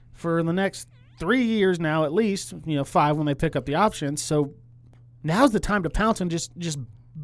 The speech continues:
buy your offensive line. The defense is coming around. I mean, it, it was kinda rough in the second half, but you don't have a ton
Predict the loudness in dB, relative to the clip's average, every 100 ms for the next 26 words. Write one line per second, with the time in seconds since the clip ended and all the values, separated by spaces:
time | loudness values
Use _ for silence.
0 | 2 2 4 2 2 0 -2 -6 -10 -10
1 | -10 -10 -12 -18 -20 -20 -20 -12 -4 2
2 | 4 4 0 0 0 0 0 0 0 0
3 | 0 0 -2 -2 -2 -2 -2 -4 -4 -4
4 | -2 -2 -4 -6 -6 -8 -6 -8 -4 0
5 | 2 2 0 -4 -6 -4 0 0 0